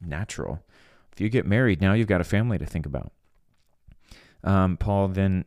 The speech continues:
you know, before he's talking to, um, those who are, he's saying, "Whatever state you're in, if you're married, don't try to be unmarried. If you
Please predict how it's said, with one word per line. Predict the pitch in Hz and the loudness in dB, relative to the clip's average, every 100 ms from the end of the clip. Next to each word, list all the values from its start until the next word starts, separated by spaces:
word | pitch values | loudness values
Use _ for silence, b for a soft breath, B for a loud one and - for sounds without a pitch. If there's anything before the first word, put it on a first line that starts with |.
| - | -6
you | 85 - 95 | -6 -4 0
know, | 85 71 - | 0 -2 -4
before | 87 - 107 117 | -6 0 2 2
he's | 95 85 - | 0 -4 -4
talking | 92 87 87 82 | -4 -4 -4 -6
to, | - 90 82 82 b b b b - | -4 -2 0 -4 b b b b -2
um, | 85 80 76 78 | 0 0 -2 -2
those | 92 87 85 - - _ - - | 2 2 0 -6 -16 _ -20 -4
who | 95 90 | 0 0
are, | 85 | 0
he's | 90 104 | -2 -2
saying, | - 104 | 0 0
"Whatever | 95 101 123 139 | 2 0 0 -4
state | - 107 110 | 0 2 2
you're | 82 85 | 2 2
in, | 87 62 - _ _ _ _ | 0 -2 -10 _ _ _ _
if | 101 - | -8 0
you're | 98 | 2
married, | 98 107 131 131 - | 4 4 2 -4 -2
don't | 104 110 | 0 0
try | 120 113 | 0 0
to | |
be | 104 95 | 2 2
unmarried. | 95 90 82 64 - b b b b b b b b _ | 2 0 -2 -4 -10 b b b b b b b b _
If | 98 - | -6 -4
you | 98 98 95 | 0 2 2